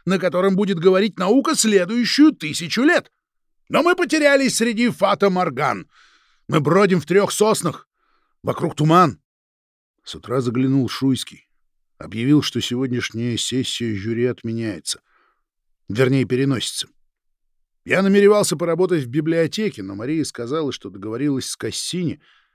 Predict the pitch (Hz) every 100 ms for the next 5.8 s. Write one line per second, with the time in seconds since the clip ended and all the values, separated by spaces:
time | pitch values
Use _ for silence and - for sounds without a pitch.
0 | _ _ _ _ 87 110 117 117 104 120
1 | 110 127 - 117 101 123 117 113 - 123
2 | 120 - - _ _ _ _ _ _ _
3 | 85 101 139 135 90 76 82 80 - _
4 | _ _ _ _ _ _ _ _ _ -
5 | 123 165 175 170 202 160 92